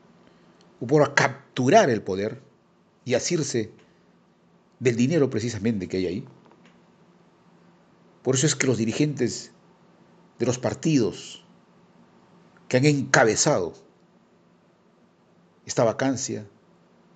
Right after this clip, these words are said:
van a quedar muy mal parados por la opinión pública, por el ciudadano.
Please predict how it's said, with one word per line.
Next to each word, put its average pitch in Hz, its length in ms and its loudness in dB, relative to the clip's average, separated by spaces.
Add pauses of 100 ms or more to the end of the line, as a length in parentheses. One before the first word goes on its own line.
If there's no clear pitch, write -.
van 147 140 -2
a 139 80 0
quedar 139 240 2
muy 165 280 4
mal 143 200 2
parados 123 320 0
por 90 180 -10
la 82 180 -10 (1700)
opinión 117 300 0
pública, 113 540 -2 (1500)
por 120 120 4
el 104 40 0
ciudadano. 107 520 2